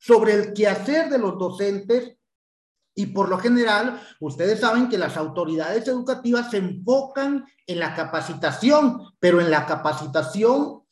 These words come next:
sobre los modelos educativos, sobre temas pedagógicos, pero muy pocas veces vuelven la mirada hacia lo que los docentes, los maestros, realizamos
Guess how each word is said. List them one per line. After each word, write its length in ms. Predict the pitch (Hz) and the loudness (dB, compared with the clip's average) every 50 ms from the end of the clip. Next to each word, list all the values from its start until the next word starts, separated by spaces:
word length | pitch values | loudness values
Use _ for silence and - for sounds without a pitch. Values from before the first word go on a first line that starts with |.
| _ _ | _ _
sobre 380 | _ - 311 294 285 269 285 269 | _ 0 0 2 2 2 0 2
los 180 | 254 240 220 | 2 2 2
modelos 480 | 220 214 208 196 202 208 202 196 185 185 | 2 -2 0 0 0 0 0 -2 -4 -4
educativos, 1040 | 180 170 160 151 - - 151 - - 240 247 254 254 254 254 240 - 233 226 226 - | -6 -6 -6 -8 -6 -6 -8 -6 -2 -2 0 0 2 0 -2 0 0 0 0 0 0
sobre 240 | 202 180 175 170 160 | -4 -4 -4 -4 -6
temas 380 | 170 - 202 202 196 185 - - - | -4 -4 -4 -2 -2 -4 -6 -6 -4
pedagógicos, 1040 | 180 156 147 143 147 151 214 240 240 226 233 240 247 240 - - 240 240 240 247 - _ _ _ _ _ - | -4 -2 -2 -2 -4 -2 0 0 0 0 0 -4 -4 -4 -4 -2 -2 -2 -2 -4 -12 _ _ _ _ _ -2
pero 580 | 277 285 294 294 294 294 294 302 294 294 _ _ _ _ _ _ _ _ | 0 0 0 0 0 -2 -4 -6 -10 -18 _ _ _ _ _ _ _ _
muy 280 | - 208 277 320 320 - | -4 0 0 2 0 0
pocas 460 | - 254 254 254 262 247 226 185 180 | 0 -2 -2 -2 -2 -4 -4 -2 0
veces 380 | 226 226 220 233 240 208 180 | 0 0 0 0 -4 -4 -4
vuelven 420 | 185 226 240 262 254 277 262 262 240 | 2 2 2 2 2 0 0 0 0
la 120 | 208 185 | 0 -2
mirada 720 | 180 175 170 170 165 170 175 185 208 233 247 - - - _ _ - | -4 -6 -6 -4 -4 -2 -2 -4 -4 -6 -8 -10 -12 -20 _ _ -8
hacia 320 | - - - 190 190 185 | -8 -8 -2 -2 0 0
lo 180 | 190 185 185 185 | 0 -2 -2 -2
que 120 | 180 190 | -2 -2
los 260 | 185 180 175 180 170 | 0 -2 -2 -2 -2
docentes, 640 | 175 180 147 131 - 233 240 240 240 233 - 247 233 | -2 -2 -2 -2 0 0 2 2 2 0 0 -4 -4
los 200 | 220 208 196 196 | -2 -4 -4 -4
maestros, 680 | 196 180 165 175 208 220 - - 240 247 247 247 - - - | -4 -6 -4 -4 -4 -4 -6 -6 -4 -4 -4 -4 -6 -12 -16
realizamos 1040 | - 170 202 196 190 190 185 185 185 185 240 247 277 285 285 269 247 247 - - | -8 -2 -2 0 0 0 -2 -2 -2 0 0 2 2 2 2 0 -2 -4 -8 -18